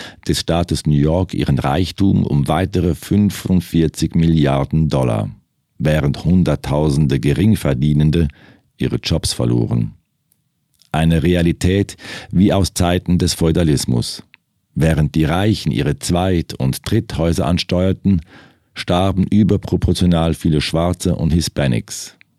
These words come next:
in überfüllten Sozialwohnungen. Wie Jason Barr und Gib Veconi glaubt Lynn Kelly, dass New York schnell ein Comeback erleben wird,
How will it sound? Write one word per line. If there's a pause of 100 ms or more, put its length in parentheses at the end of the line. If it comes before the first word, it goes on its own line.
(140)
in
überfüllten
Sozialwohnungen. (2000)
Wie
Jason
Barr
und
Gib
Veconi
glaubt
Lynn
Kelly,
dass
New
York
schnell
ein
Comeback
erleben
wird,